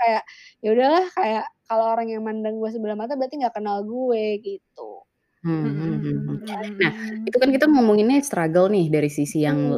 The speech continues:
Speaker 2: less
Speaker 1: hmm.
Speaker 2: fun, yang
Speaker 1: Hmm.
Speaker 2: less enjoyable. Tapi
Speaker 1: Heeh.
Speaker 2: menurut gue lo tetap mempertahankan yang ada sekarang lo punya ini karena ada sisi fun-nya kan. Nah,
Speaker 1: Iya.
Speaker 2: terutama buat teman-teman yang lagi dengerin, enak kayaknya nih jadi dokter dan,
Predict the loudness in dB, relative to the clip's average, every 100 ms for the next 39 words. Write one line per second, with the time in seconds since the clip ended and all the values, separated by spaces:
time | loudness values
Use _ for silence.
0 | -2 -2 -2 -4 -4 -2 0 0 -4 _
1 | _ -2 0 2 2 0 -2 -8 -12 -8
2 | -2 0 2 2 2 0 -2 -10 -20 -4
3 | -2 0 0 0 0 4 4 2 2 4
4 | 4 4 2 0 -2 -4 -2 0 0 -4
5 | -4 -6 -4 -4 -2 -4 -6 -6 -4 -2
6 | -4 -10 _ _ _ -16 -4 -2 0 0
7 | 0 -2 -4 _ 2 2 2 2 2 2
8 | 0 2 2 2 0 0 -2 0 2 0
9 | -2 -6 -10 -8 0 4 4 2 -2 -8
10 | _ _ 0 2 4 6 6 6 6 6
11 | 6 4 4 2 2 2 0 0 -2 -2
12 | -2 0 2 2 2 2 2 0 0 -2
13 | 0 0 -2 _ 0 0 0 0 0 0
14 | -2